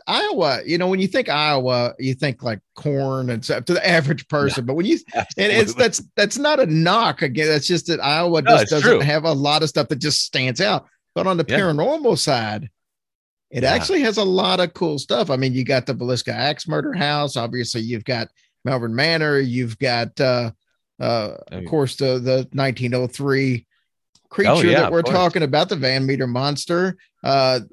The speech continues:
Speaker 1: uh, what's the school down there? I can't
Speaker 2: You got
Speaker 1: remember.
Speaker 2: Farrar. You got the Farrar
Speaker 1: Yes.
Speaker 2: Elementary School. You've got, uh, Edinburgh Manor, for example. You know, I mean, you have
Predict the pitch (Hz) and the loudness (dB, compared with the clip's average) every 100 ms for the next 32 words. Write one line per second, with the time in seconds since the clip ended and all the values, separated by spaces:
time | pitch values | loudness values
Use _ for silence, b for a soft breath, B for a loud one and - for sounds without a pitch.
0 | 85 101 175 214 - 180 - 170 165 139 | -12 -6 -2 -2 0 -2 0 0 0 0
1 | 123 113 113 113 113 135 87 110 113 113 | -2 -4 -4 -6 -4 -6 -4 -4 2 2
2 | 107 104 98 90 98 123 170 - _ - | 2 -2 0 2 2 2 -2 -10 _ -8
3 | 101 104 104 90 - 107 107 127 110 117 | -2 -2 -2 -6 -2 2 4 4 2 0
4 | 117 120 - 127 - 131 139 143 104 92 | -2 -6 -8 -12 -6 -2 -2 -2 -6 -4
5 | 101 92 - 107 98 - 127 151 143 143 | -4 -4 -4 -4 -4 -2 -4 0 2 2
6 | 107 110 156 104 - 80 76 80 76 73 | 0 -2 -2 -4 -6 -10 -10 -10 -10 -12
7 | 65 58 98 107 107 120 120 107 131 113 | -16 -8 -4 -2 -2 -4 -4 -2 -2 -2